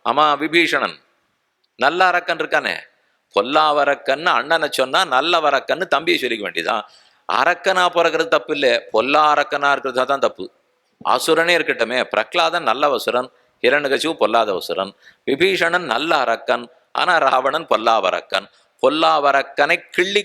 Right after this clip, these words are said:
களைந்தானே கீர்த்திமை பாடி போய். ராமனுடைய புகழ நன்னா உலகம் முழுக்க பாடணும். கிள்ளி களைந்தான் ஆண்டாள் பாட்டு. அது என்ன சுவாமி இவ்வளவு பெரிய சண்டை போட்டிருக்கார் ராமன், ஏதோ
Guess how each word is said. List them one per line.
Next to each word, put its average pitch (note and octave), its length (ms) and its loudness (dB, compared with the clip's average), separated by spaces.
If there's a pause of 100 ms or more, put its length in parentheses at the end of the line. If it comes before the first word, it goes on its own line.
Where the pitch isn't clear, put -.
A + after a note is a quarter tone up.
(100)
களைந்தானே C#3+ 600 2 (140)
கீர்த்திமை F3+ 460 0
பாடி C#3 300 2
போய். A#2+ 340 2 (500)
ராமனுடைய C#3 600 2 (140)
புகழ A#2+ 260 0 (100)
நன்னா A2+ 400 -2 (160)
உலகம் A#2+ 300 0
முழுக்க A#2+ 320 -4
பாடணும். G2 500 0 (420)
கிள்ளி A3 300 0 (120)
களைந்தான் C#3+ 640 0
ஆண்டாள் A#2+ 320 0
பாட்டு. G2 220 0 (1000)
அது - 120 -12
என்ன A2 140 -8
சுவாமி D3+ 240 -4
இவ்வளவு E3+ 260 2
பெரிய D3+ 220 0
சண்டை B2+ 240 0
போட்டிருக்கார் A#2+ 480 -2
ராமன், A2 280 -2 (240)
ஏதோ C3+ 160 -2